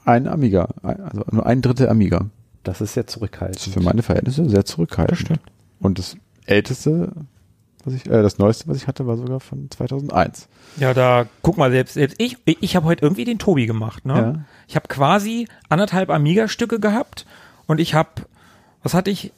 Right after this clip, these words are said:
Speaker 3: Sechsundachtzig, einundneunzig und siebenundachtzig.
Speaker 1: Ja, das ist auf jeden Fall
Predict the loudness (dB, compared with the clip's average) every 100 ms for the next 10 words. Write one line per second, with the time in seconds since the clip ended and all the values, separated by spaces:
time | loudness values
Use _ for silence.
0 | -2 0 0 0 2 0 -2 -2 0 0
1 | 0 0 2 4 4 4 2 0 0 0
2 | 0 -2 -14 -2 2 2 0 -4 0 2
3 | 2 0 -4 -4 -10 -8 0 4 4 2
4 | 0 -4 -12 -8 -8 -6 -4 -4